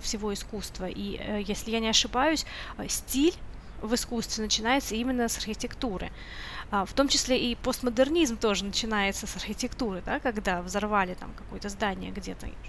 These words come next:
не, не помню <laughs> точно. Ам, да. А,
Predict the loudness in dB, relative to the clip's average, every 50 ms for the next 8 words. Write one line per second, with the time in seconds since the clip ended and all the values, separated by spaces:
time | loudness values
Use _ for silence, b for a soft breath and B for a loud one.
0 | -8 -6 -6 -6 -4 -2 -2 -2 0 4 6 6 6 6 4 0 0 -2 0 0
1 | 0 -2 -2 -4 -4 B B B B B B B B B B B -2 0 2 2
2 | 2 0 -2 -2 -2 -2 -2 -4 -6 -10 -12 -12 -12 -10 -10 -10 -12 -12 -12 -12
3 | -12 -12 -12 -12 -10 -10 -10 -10 -10 -12 -12 -12 -6 -4 2 6 8 8 8 8
4 | 6 0 -6 B B B B B B B B B B -8 -2 2 2 4 4 4
5 | 2